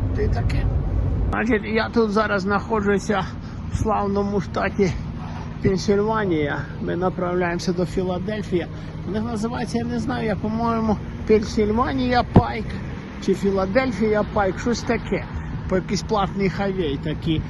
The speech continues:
То там раніше баби сиділи такі з мужиками,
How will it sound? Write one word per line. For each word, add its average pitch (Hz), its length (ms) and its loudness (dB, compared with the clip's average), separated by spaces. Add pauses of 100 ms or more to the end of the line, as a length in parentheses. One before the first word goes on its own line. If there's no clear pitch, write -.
(280)
То 170 100 0
там 220 240 0
раніше 226 640 0
баби 196 400 4
сиділи 156 560 4
такі 160 320 0
з 160 60 0
мужиками, 160 680 2